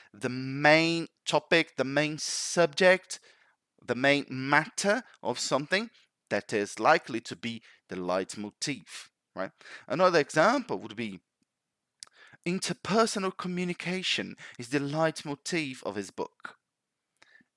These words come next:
Interpersonal communication is the leitmotif of his book. It means that is the main thing he talks about in the book, right? That would be the main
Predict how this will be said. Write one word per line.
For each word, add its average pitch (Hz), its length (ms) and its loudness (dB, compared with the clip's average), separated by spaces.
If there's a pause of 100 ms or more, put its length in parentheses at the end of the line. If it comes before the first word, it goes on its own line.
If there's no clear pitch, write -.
(100)
Interpersonal 156 1080 0
communication 160 1000 -6 (300)
is 104 120 -14
the 120 100 -2
leitmotif 131 1120 -2
of 98 140 -6
his 101 180 -4
book. - 320 -8 (240)
It 98 100 -8
means 110 320 -6 (280)
that 170 360 6
is 143 160 0
the 131 140 2
main 147 520 2 (220)
thing 139 460 0
he 120 100 -8
talks - 460 -4
about 98 480 4 (180)
in 117 220 -4
the 110 60 -2
book, 95 420 -4 (340)
right? 117 220 0 (220)
That 107 100 -6
would 110 80 -16
be 127 160 -2 (200)
the 113 120 -4
main 139 480 2